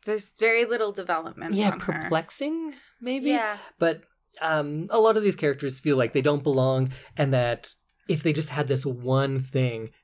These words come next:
Speaker 2: then everything would make sense and the world would come together and they're, they'd be happy. But this movie says, like, you can get that thing and you won't get it because no one belongs anywhere. You just are.
Speaker 1: Whoa.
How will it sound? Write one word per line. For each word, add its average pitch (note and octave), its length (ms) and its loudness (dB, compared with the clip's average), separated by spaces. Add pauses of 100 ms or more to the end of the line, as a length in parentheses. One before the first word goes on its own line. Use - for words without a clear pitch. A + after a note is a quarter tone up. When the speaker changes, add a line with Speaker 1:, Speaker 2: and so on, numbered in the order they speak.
(160)
Speaker 2:
then B2 420 0
everything D#3 440 2
would C#3 160 2
make C3+ 200 -2
sense B2 340 -2
and A#2 120 -4
the A#2 100 -4
world B2+ 320 2
would B2 140 -6
come B2 180 -4
together A#2 400 -4
and G#2+ 140 -6
they're, G#2 380 -4 (180)
they'd A#2 180 -4
be G#2+ 120 -8
happy. - 440 -12 (320)
But D3 160 2
this D#3+ 160 -12
movie A3+ 260 2
says, G3 360 0
like, C3 160 -8
you D3+ 120 -10
can E3 180 -4
get D3+ 320 -4
that B2+ 300 -6
thing A#2 480 -6
and B2+ 160 -4
you A2+ 100 -10
won't E3 220 2
get A2+ 180 -4
it A#2+ 140 -6
because C3 260 -6
no B2+ 200 0
one C#3+ 560 0
belongs A#2+ 680 -2
anywhere. B2 640 -4 (300)
You C#3 180 -2
just C3 280 0
are. A2+ 460 -6 (580)
Speaker 1:
Whoa. - 680 -14